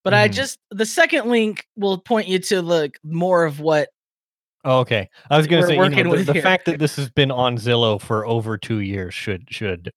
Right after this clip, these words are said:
Speaker 2: uh,
Speaker 1: Should
Speaker 2: yeah, it's
Speaker 1: point
Speaker 2: not
Speaker 1: you in that direction.
Speaker 2: Yeah. Oh, this one, hmm.
Speaker 1: So this is more standard operating procedure for where I live.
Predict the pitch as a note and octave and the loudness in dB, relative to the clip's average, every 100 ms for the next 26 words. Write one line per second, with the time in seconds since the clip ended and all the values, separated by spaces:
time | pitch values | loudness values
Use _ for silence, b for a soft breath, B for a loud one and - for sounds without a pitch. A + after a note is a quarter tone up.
0 | _ _ G2+ - F2+ - - D3+ A2 F#2+ | _ _ -8 -8 -8 -10 -6 -4 -4 -8
1 | - - A2+ B2+ A#2+ A2+ C3 A#2+ A#2 A2+ | -16 -16 -8 0 2 0 -2 -8 -8 -8
2 | G#2 A#2+ A2 A2 - F#2+ E2+ C#3+ _ A2+ | -8 -8 -8 -8 -10 -12 -12 -16 _ -6
3 | G#2+ G2 - F3+ D3 G2+ - D3 F3 - | -4 -2 2 4 4 2 -2 0 0 2
4 | E3+ D3 C3 A#2 - - A3 C3 F#3+ C#4+ | 2 4 2 -2 -10 -8 -6 -2 0 0
5 | E4 G#3+ G#3 G#3+ G#3 G3 - F#3+ F#3 F3 | 0 0 4 6 6 4 2 2 2 4
6 | E3+ E3+ E3+ D#3 C#3+ C#3 E3 C#3+ C3+ - | 2 2 2 2 0 -4 -2 -2 -4 -6
7 | B2 B2 A2 A2+ A2+ G2+ G2 - | -6 -4 -4 -6 -8 -10 -12 -18